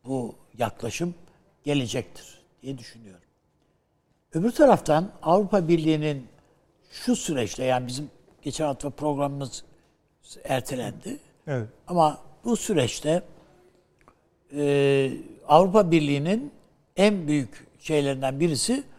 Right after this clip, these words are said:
Speaker 1: bu Libya'dan yabancı askerler çekilsin.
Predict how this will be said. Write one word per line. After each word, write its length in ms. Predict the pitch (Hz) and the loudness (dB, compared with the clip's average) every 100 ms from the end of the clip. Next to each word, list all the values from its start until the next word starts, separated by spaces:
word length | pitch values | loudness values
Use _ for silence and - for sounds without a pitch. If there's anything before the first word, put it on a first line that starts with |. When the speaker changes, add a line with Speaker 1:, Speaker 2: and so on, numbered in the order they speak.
| _ _ _ | _ _ _
Speaker 1:
bu 80 | 147 | -2
Libya'dan 680 | 180 196 165 147 175 220 269 - - _ _ | 2 4 4 4 4 2 0 -16 -20 _ _
yabancı 460 | 117 135 151 156 156 | 2 4 6 6 4
askerler 540 | 135 - 139 147 151 | 4 2 2 4 2
çekilsin. 560 | - 151 151 127 135 | 0 -4 -4 -4 -6